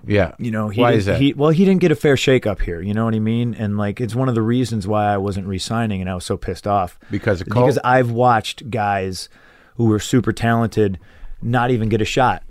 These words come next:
Speaker 2: You know, they're just kept down in developmental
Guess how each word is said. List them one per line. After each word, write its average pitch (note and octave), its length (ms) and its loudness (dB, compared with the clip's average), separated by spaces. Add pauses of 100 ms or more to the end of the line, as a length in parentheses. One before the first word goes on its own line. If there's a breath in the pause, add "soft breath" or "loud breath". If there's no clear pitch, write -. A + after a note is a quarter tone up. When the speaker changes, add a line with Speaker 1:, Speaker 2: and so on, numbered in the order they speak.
Speaker 2:
You A2 100 -2
know, A2 220 2
they're G#2+ 160 2
just G#2 240 -6 (160)
kept A#2+ 260 0
down A2+ 480 2 (100)
in G#2 540 -2
developmental G#2+ 800 0